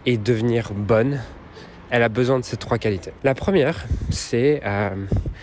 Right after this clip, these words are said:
la capacité à embrasser et apprécier le feedback.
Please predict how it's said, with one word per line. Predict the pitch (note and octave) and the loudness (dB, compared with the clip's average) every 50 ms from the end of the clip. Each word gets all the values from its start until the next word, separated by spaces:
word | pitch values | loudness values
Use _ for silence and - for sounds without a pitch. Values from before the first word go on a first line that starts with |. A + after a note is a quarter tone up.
| - - - - - - - - - - - | -18 -18 -20 -20 -20 -20 -20 -20 -14 -8 -6
la | A2 | -6
capacité | G#2 - E3 D#3+ - D#3 C#3+ - - B2+ - A#2+ C3 C#3+ | -4 -4 -4 -2 -2 -4 -4 -4 -4 -2 0 2 2 2
à | C#3+ G#2+ F#2 - - | 0 -2 -4 -2 0
embrasser | B2+ C#3 C3 A#2 A2 C#3 A#2+ - - - A2+ B2 C3 | 0 2 2 2 0 0 -2 -2 -2 -2 -2 0 0
et | - G#2+ F#2 - | 0 0 0 0
apprécier | - D#2 - - - C3+ - - - C3+ | -2 -4 -2 -2 -2 -2 -2 0 0 0
le | B2 G#2 | 0 0
feedback. | G2 - - - - - A2 F#2+ F2+ F2+ - - - - | -2 -6 -8 -8 -8 -6 -2 -4 -4 -4 -4 -10 -12 -12